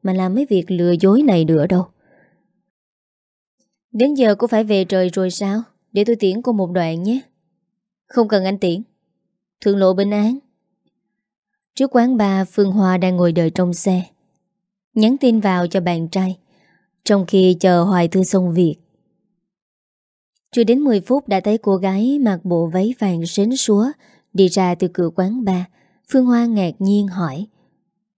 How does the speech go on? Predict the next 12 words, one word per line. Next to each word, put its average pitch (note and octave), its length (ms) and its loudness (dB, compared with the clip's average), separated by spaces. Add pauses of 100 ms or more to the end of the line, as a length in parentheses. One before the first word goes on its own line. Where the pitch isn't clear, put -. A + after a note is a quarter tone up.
(220)
"Anh G3+ 200 0
ta F#3+ 260 2
không G3+ 180 -2
có B3 100 0
trong G3 180 0
đó F#3+ 160 4
hả?" G3 260 2 (1300)
"Tớ A3+ 160 4
bị B3 140 4
phát C4 200 -2
hiện F3 300 0
rồi. E3+ 320 0